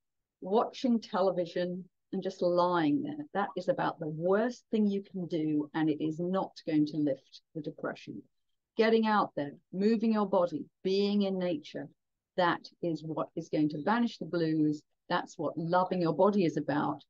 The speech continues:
and that's what will make you feel better. And then the final point in terms of loving your body,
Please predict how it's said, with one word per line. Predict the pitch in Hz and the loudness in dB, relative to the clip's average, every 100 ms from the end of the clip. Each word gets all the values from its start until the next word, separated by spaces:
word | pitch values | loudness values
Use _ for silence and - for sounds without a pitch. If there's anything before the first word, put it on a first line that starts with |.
| - | -4
and | 165 160 | 0 2
that's | 170 - - - | 2 0 -6 0
what | 147 143 | 2 2
will | 160 147 | 2 2
make | 156 - - | 2 0 0
you | 151 143 - _ | 2 2 0 _
feel | 170 151 - - - | 2 2 0 -8 -4
better. | - - - - _ _ _ _ - _ _ - - _ | -4 -6 -20 -20 _ _ _ _ -20 _ _ -20 -20 _
And | 233 262 269 | 8 10 12
then | 269 269 | 12 10
the | 269 | 8
final | - 302 311 151 | 8 8 8 2
point | - 143 151 | 2 2 2
in | 151 | 0
terms | 156 151 156 | 2 0 0
of | 156 | 2
loving | 156 156 151 | 2 4 4
your | 147 | 4
body, | 147 147 | 2 -2